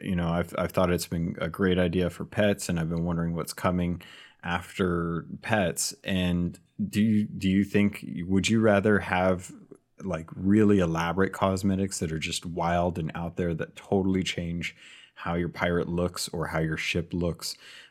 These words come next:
Or would you, would you be willing to pay for something that's more along the lines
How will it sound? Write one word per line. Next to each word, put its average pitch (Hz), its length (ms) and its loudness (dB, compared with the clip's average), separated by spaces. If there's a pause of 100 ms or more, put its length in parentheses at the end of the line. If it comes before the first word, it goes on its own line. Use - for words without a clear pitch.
(140)
Or 98 400 6 (100)
would 101 320 4
you, 95 220 6
would 98 240 2
you 92 80 4
be 98 140 4
willing 92 320 4
to 90 60 0
pay 87 300 0
for 87 260 -4
something 90 360 -2
that's 82 280 -4
more 85 200 0
along 82 240 0
the 82 80 0
lines 82 360 0